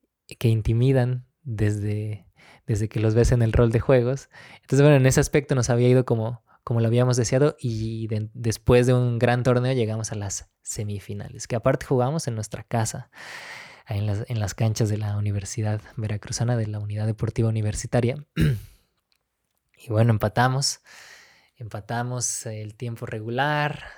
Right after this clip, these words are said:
eh, pues dentro de esta, como esta dinámica, quienes han entrenado me entenderán, ¿no? Con estos nervios y esta, esta voluntad de que, de que el resultado se dé, especialmente para la gente que lo espera, que lo espera,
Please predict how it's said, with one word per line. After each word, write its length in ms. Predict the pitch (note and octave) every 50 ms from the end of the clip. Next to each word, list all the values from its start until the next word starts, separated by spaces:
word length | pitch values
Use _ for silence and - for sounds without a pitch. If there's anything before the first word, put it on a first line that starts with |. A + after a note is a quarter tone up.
| - _ _ _ _ _
eh, 800 | - - A#2+ A2+ A2 A2 A2 A2 A#2 - - - - - _ _ _ _ _ _ _ _ _ _ _ _ _ _
pues 320 | _ - A2 G2+ - - -
dentro 480 | - C3 A#2+ A#2 A2+ A2 - - A#2+ A2+
de 180 | A2+ A2+ A#2
esta, 720 | A2 - - - C3 A#2 A#2 A2 A2 A2 G#2+ G#2+ - _ _ _ _ _ - - - - - - _ _ _
como 160 | - A#2+ B2+
esta 340 | C3+ - - C#3+ C3 B2+ B2
dinámica, 440 | A#2+ A#2+ A#2+ B2+ C#3 D3+ D3 C#3 B2
quienes 240 | - C3+ A#2+ A2+ B2
han 100 | B2+ C3+
entrenado 400 | C3+ C3 C3+ C3 C3 C3 C3+ C3
me 80 | B2
entenderán, 540 | A#2 A#2 - A#2 A#2 A2+ A#2 B2+ D3 D#3+ D#3
¿no? 160 | D3 E3 F3
Con 160 | - D3 C#3
estos 260 | C#3 C#3 - - C#3 C3+
nervios 640 | C3+ C#3+ D3+ D#3+ E3 D#3 D3+ D3 C#3+ C#3+ C#3 - -
y 140 | C3+ B2+ B2+
esta, 640 | B2+ B2+ - - D3 C#3+ C#3 C3 C3 C3 D3 C#3+ C#3+ C3+ B2+ B2 - _ _ _ - - - - - - - - _ _ -
esta 100 | - C#3
voluntad 440 | C3 C3 B2+ B2 B2 A#2+ - C3 C3
de 160 | C3 B2+ B2+
que, 400 | - C3 A#2 A#2 A#2 A2+ A2 - -
de 100 | A#2+ A2
que 80 | -
el 60 | A#2+
resultado 500 | A2 A2+ A2+ - B2 A2+ - B2 A#2+ A#2+
se 140 | A2 - A#2+
dé, 140 | A2+ A#2+ C3+
especialmente 600 | C#3+ C#3 - B2 - - B2 A#2+ A#2+ A#2+ A#2+ B2
para 200 | A#2+ A#2+ A#2 A#2
la 100 | A2+ A2
gente 240 | G#2+ A#2+ A#2 - -
que 100 | - A2+
lo 80 | A2
espera, 460 | G#2 - - - A#2+ C3+ C#3+ C#3 C3+ B2
que 140 | - B2+
lo 80 | A#2 A2
espera, 420 | G2 - - D3 E3 E3 E3 D#3+